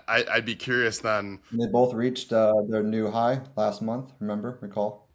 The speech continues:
Speaker 1: Yeah, so you took over the second one, I think, in July. And so six, six months later hit a new all-time high. And then the first one,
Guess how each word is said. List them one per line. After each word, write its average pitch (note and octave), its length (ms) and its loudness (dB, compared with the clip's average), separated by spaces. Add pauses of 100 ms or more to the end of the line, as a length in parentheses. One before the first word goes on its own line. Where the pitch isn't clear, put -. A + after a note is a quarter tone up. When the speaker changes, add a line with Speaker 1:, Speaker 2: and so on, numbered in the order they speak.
Speaker 1:
Yeah, B2 220 4
so - 180 -4
you B2+ 140 0
took E3+ 240 -6
over D#3 340 0
the G#2+ 180 -6
second C#3+ 480 0
one, A2 340 -2
I G#2 120 -4
think, G#2+ 240 -10
in G2 160 -12
July. G2 760 -4 (680)
And G#2 160 -2
so G2+ 260 0
six, - 500 -2
six B2+ 300 0
months A2+ 260 -4
later G#2 360 -4
hit G2 360 -8 (220)
a A2 80 -4
new G2+ 220 -2
all-time F#2 420 -4
high. F#2 420 -4 (880)
And A#2 180 2
then A2 320 0
the G#2 140 0
first C#3 420 0
one, G#2+ 500 -4